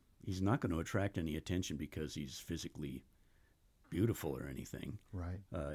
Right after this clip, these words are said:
Speaker 1: he has no form or comeliness. When we see him, there's no beauty that we should desire him. But he's despised and rejected by men. This is what's gonna happen.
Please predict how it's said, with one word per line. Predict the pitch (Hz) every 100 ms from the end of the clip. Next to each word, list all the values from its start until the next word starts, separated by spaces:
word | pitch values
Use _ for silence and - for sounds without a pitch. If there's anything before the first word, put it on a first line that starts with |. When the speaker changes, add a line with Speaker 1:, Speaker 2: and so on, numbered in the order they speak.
| -
Speaker 1:
he | - 80
has | 92 92 85
no | 80
form | 80 - 92 80
or | 78
comeliness. | - 85 101 71 71 80 -
When | 80 76
we | 73
see | - 92 107
him, | 87
there's | 80 80
no | 90 92
beauty | 95 95 117 - - - - - -
that | 101
we | 90
should | 80 76
desire | 78 80 82 101 78
him. | 65 76 - - _ - _ _
But | 104 110 -
he's | - 107 85
despised | 95 - 110 110 98 95 90
and | 82
rejected | 90 85 101 117 78
by | 85 95
men. | 101 135 - - - _ _ _ _ _ -
This | 95
is | 104 87
what's | 98 -
gonna | 98 92
happen. | 107 131 -